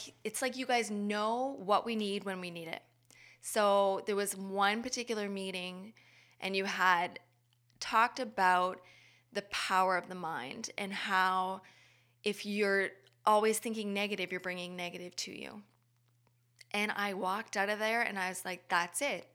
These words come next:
I am gonna change the way I think." I've changed the way I think so much that I'm excelling at my job. I'm changing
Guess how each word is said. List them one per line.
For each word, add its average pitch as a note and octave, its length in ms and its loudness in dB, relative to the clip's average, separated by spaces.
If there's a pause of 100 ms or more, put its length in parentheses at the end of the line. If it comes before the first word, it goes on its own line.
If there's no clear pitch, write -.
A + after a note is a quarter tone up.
(280)
I G3 140 -2
am G3 180 -2
gonna F#3 240 -8 (240)
change G3+ 440 -2
the G#3 100 -4
way G3 120 4
I F#3+ 80 2
think." G3 400 -6 (480)
I've G3+ 220 2
changed C4 400 -2
the C4+ 80 -6
way C4 140 -2
I A#3+ 100 -2
think A#3 240 -6
so G#3+ 300 -4
much A3+ 420 -4
that F#3 320 -2 (460)
I'm G3 180 -4
excelling G3 640 -6
at A3 100 -8
my A#3+ 140 -4
job. C4+ 540 -4 (260)
I'm G3+ 560 -2 (1080)
changing B3+ 960 2